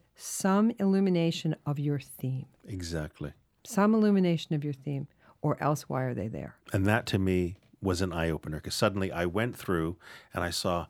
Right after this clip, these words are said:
Speaker 2: what does this person represent? What does that person represent? And I then started depopulating my draft because I realized there are too many people here. And sometimes there are just people there who are, uh,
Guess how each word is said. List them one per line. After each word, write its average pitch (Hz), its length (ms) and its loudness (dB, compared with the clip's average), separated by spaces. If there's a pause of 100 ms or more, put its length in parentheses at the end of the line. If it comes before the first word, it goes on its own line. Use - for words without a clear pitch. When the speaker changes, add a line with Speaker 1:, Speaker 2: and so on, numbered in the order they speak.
(300)
Speaker 2:
what 92 160 0
does 110 140 -2
this 110 140 -4
person 87 380 -6
represent? 80 640 -8
What 87 140 -2
does 87 140 -6
that 85 180 -6
person 80 340 -8
represent? 80 520 -10
And 95 160 -4
I 120 140 4
then 120 380 0 (200)
started 98 400 2
depopulating 85 1080 -2 (760)
my 85 500 0 (180)
draft 80 520 -2 (380)
because 95 180 0
I 104 60 4
realized 113 420 2
there 104 80 4
are 95 60 2
too - 140 -4
many 110 160 0
people - 280 -6
here. 78 300 -8 (320)
And 139 180 0
sometimes 170 400 2
there - 160 0
are 113 160 6
just 101 240 0
people 98 300 -2
there 87 240 0
who 98 380 -2
are, 90 360 -2
uh, 104 100 -6